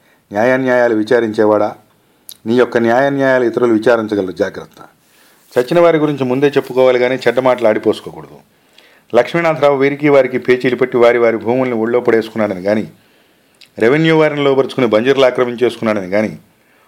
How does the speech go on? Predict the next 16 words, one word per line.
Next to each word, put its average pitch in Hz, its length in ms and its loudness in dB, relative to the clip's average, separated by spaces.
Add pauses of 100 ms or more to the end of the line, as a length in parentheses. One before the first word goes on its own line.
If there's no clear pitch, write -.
(140)
రూపాయి 139 540 2
అప్పిచ్చి 120 640 -6 (360)
రూపాయికి 151 440 2
రెండే 131 280 2
సెంట్ల 135 380 -2
చొప్పున 143 180 -2
పొలాలు 123 320 2
తన 120 160 -2
పరం 117 220 -2
చేసుకున్నాడని 110 560 -2
కానీ, 104 280 -2 (920)
ఆయన 123 180 2
ముండల 135 300 0
ముఠా 139 240 0
కోరికని 117 380 0
కానీ, 113 320 -2